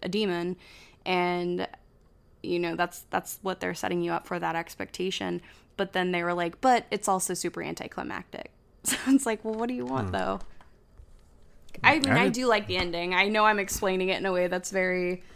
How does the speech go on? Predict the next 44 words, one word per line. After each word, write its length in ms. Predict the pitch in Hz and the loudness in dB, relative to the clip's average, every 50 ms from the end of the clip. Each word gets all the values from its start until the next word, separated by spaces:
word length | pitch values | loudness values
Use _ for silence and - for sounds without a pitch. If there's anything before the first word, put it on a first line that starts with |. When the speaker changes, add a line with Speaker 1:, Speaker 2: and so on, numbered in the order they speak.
| - - - | -18 -16 -6
Speaker 1:
low-key, 640 | - 190 196 190 180 175 180 - - 185 175 175 175 | -2 0 2 2 2 0 -2 -6 -6 -4 -4 -4 -4
but 320 | 175 180 175 170 160 - - | -2 -4 -4 -4 -4 -4 -4
I 140 | - 190 196 | -4 -4 -2
think 200 | - 208 208 202 | -4 -6 -4 -4
there's 200 | 196 190 190 - | -4 -4 -4 -2
so 160 | - 185 175 | -2 0 0
many 160 | 175 180 180 | 2 0 0
good 180 | 170 175 170 170 | 0 0 -2 -2
shots 400 | - - 175 165 175 180 - - | -2 0 2 0 0 0 -2 0
that, 400 | 185 180 175 175 175 175 170 - - - - - - - - - - - | 2 2 2 4 2 0 -2 -6 -10 -18 -18 -18 -18 -20 -20 -20 -14 -6
I 80 | - 185 | -2 -2
don't 100 | 180 170 | 0 0
know, 320 | 170 165 175 - 180 175 - - | 0 2 2 2 0 0 2 4
I, 80 | 185 | 4
I 40 | 185 | 4
love 260 | 185 180 180 175 175 | 4 4 2 0 2
that 200 | 180 180 - - | 0 0 0 0
whole 340 | - - 175 175 170 170 165 | -2 -2 0 0 0 0 -2
set 280 | - - - - - - | -2 -2 -2 -2 -2 -2
piece 460 | 175 170 170 170 - - - - - 226 233 - - - | -4 -4 -4 -4 -4 -6 -6 -8 -10 -16 -18 -18 -6 -6
at 120 | - 175 | -6 -4
the 100 | 175 170 | -4 -6
end. 320 | 147 135 165 - - 190 - - - - - - - - - - - - | -6 -4 -4 -4 -4 -4 -6 -10 -14 -12 -12 -12 -12 -14 -18 -14 -4 -2
Speaker 2:
Yeah, 260 | 113 98 85 - - - - | -2 0 0 -2 -6 -4 0
I, 60 | 127 | 2
I 40 | 123 | 4
love, 340 | 127 139 147 156 151 139 139 | 6 6 6 4 4 4 2
like, 160 | 131 131 - | 2 2 2
the, 280 | - 110 107 113 113 | 0 2 2 2 2
the 120 | 110 - 113 | 4 2 2
s-, 220 | 110 - - - - - - - | 2 2 -2 -4 -4 -6 -2 0
like, 280 | 101 95 92 - - - - | 0 0 0 -4 -10 -12 -4
you, 280 | - 110 113 - - - - - - - - - - | 0 0 2 2 0 -4 -6 -10 -20 -20 -12 -2 -2
<clears throat> 360 | 151 147 - - - - - | 0 0 0 -4 -4 -2 2
you 120 | 117 127 | 2 4
know, 160 | 135 151 165 165 | 4 6 4 6
like, 240 | 143 135 123 - | 4 4 2 2
it's 220 | - 110 104 - - | 0 -4 -2 0 0
a 60 | 90 | 2
weird 260 | 101 98 104 101 98 - | 4 6 6 6 4 4
commentary 680 | - - 98 95 95 101 - 101 90 90 92 92 - - - | 4 2 4 4 4 4 4 4 4 4 2 2 -2 -4 -4
on, 160 | 98 92 90 | -2 0 0
like, 220 | 87 92 90 - - | 2 0 0 0 0
media 500 | 101 95 92 92 90 82 78 85 95 | 0 2 2 2 2 2 2 2 0